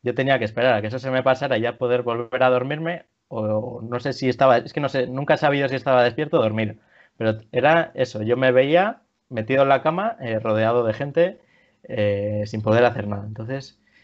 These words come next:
eh, para mí era una sensación de agobio, decir, "Joder, estoy aquí haciendo el ridículo y no puedo hacer nada", ¿sabes? Era,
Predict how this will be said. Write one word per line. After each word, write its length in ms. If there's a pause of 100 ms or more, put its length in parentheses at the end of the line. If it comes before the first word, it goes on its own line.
(120)
eh, 200
para 220
mí 100
era 100
una 160
sensación 460
de 60
agobio, 340
decir, 340
"Joder, 300
estoy 260
aquí 220
haciendo 260
el 100
ridículo 400
y 40
no 100
puedo 160
hacer 180
nada", 340 (540)
¿sabes? 320 (120)
Era, 480